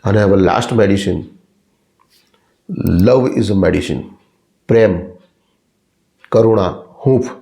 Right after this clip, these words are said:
આ પણ એક મોટું દવાનું કામ કરે છે. જ્યારે તમે બીમાર હોવ ને તમારી માતા તમને જ્યારે માથામાં આવીને હાથ ફેરવે છે ત્યારે તમને એક હૂંફ મળે છે.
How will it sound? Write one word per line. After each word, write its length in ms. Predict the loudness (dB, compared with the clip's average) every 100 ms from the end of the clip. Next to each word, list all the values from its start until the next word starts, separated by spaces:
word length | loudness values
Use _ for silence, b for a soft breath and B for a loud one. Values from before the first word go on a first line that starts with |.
| _ B B B B B -4
આ 120 | -4
પણ 220 | 0 0
એક 180 | 0 0
મોટું 560 | 2 2 0 -2 -2
દવાનું 400 | 2 2 2 0
કામ 220 | -2 -2 -2
કરે 240 | -2 -2
છે. 100 | -4 B B B
જ્યારે 220 | 2 2
તમે 220 | 2 2
બીમાર 340 | 2 2 2 2
હોવ 220 | 4 4
ને 100 | 2
તમારી 360 | 0 0 2 2
માતા 420 | 2 0 0 0
તમને 260 | 2 2
જ્યારે 200 | 2 2
માથામાં 440 | 2 0 0 0 2
આવીને 160 | 2
હાથ 260 | 0 -2 -2
ફેરવે 320 | 0 2 0
છે 40 | -2 B B B
ત્યારે 200 | 0 2
તમને 200 | 2 2
એક 80 | 0
હૂંફ 380 | 0 0 0 -2
મળે 220 | -2 -4
છે. 140 | -6